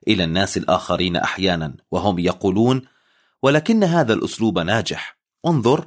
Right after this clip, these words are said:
إلى النتائج، انظر إلى النتائج، فالناس يأتون والجموع تأتي، ونحن نكرز والناس يخلصون،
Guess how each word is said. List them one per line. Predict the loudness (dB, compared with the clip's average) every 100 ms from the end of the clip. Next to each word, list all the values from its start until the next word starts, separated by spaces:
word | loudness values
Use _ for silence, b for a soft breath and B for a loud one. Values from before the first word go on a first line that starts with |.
| -2
إلى | -2
النتائج، | 0 -2 0 0 0 -4 -12 -14 _ _ _ -2
انظر | 0 2 2
إلى | 4 2
النتائج، | 2 2 2 0 -2 -8 -12 -14 _ _ _
فالناس | -8 -4 0 0 0
يأتون | 2 0 0 0 0
والجموع | 0 -4 -4 -6 -4 -4 -4
تأتي، | -2 -2 -2 -10 -12 B B
ونحن | -4 -4 -6
نكرز | -6 -4 -2 0 0 2
والناس | 0 0 0 2 0
يخلصون، | 0 0 0 0 -2